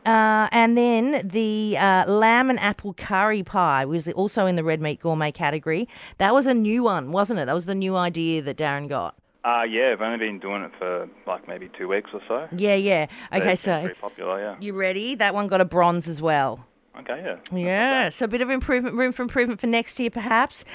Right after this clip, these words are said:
Speaker 1: and
Speaker 2: Oh,
Speaker 1: chuck it in
Speaker 2: definitely.
Speaker 1: there again. That's really good, though. There's nothing to be sniffed at because there are so many pies from all over the country. So, um, I'm really happy for you guys. It's great.
Speaker 2: Yeah, thanks.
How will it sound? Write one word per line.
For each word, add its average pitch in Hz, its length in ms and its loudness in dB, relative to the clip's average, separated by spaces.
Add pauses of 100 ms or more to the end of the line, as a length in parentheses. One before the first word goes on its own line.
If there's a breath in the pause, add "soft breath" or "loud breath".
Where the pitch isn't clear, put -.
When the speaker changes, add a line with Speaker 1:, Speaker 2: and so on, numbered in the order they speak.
(140 loud breath)
Speaker 1:
and 214 160 0
Speaker 2:
Oh, - 20 -2
Speaker 1:
chuck 220 200 0
it 247 60 -6
in 220 120 -6
Speaker 2:
definitely. 208 140 -4
Speaker 1:
there 202 80 -2
again. 208 400 -2
That's 403 240 -2
really 440 240 6
good, 453 240 4
though. 240 320 6
There's 294 100 0
nothing 370 300 0
to 381 80 0
be 302 80 -2
sniffed 311 260 -6
at 269 140 2
because 254 240 0
there 277 180 6
are 262 240 6
so 269 200 0
many 269 220 0
pies 233 360 0
from 233 120 -4
all 214 160 -2
over 208 140 0
the 202 80 -6
country. 190 420 -4
So, 175 380 0 (340 loud breath)
um, 190 480 -2
I'm 220 220 -2
really 180 280 -2
happy 277 320 -6
for - 120 -10
you 220 80 -4
guys. 143 380 0
It's 190 100 -10
great. 233 440 -4 (400)
Speaker 2:
Yeah, 117 220 0
thanks. - 240 -4